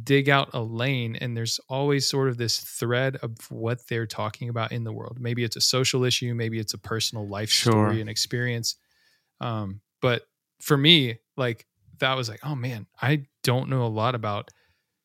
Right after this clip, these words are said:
Speaker 1: and haven't thought super hard on what's my subject as an artist, what's my point of view, and how do those things kind of impact what I create?" And I feel like that's a really, you know, great thing to talk about.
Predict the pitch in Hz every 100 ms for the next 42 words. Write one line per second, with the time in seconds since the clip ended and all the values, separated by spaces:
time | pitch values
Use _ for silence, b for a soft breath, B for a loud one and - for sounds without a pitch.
0 | _ _ - 113 135 - - 127 131 -
1 | _ _ - - - 135 123 123 120 110
2 | 107 120 123 123 110 - 123 117 117 117
3 | 113 117 110 107 - 120 - 110 104 101
4 | _ _ _ _ - 135 123 110 117 117
5 | 113 107 - 110 110 107 113 110 104 -
6 | 107 104 - - 135 120 - 110 - 110
7 | 113 110 104 113 107 117 143 _ _ -
8 | 117 110 - _ _ - 151 127 113 101
9 | 110 104 117 120 117 107 101 - _ _
10 | _ _ _ _ _ _ _ _ _ _
11 | _ - 123 104 98 110 _ _ _ -
12 | 120 117 117 _ - - - 117 110 107
13 | - 107 107 113 104 104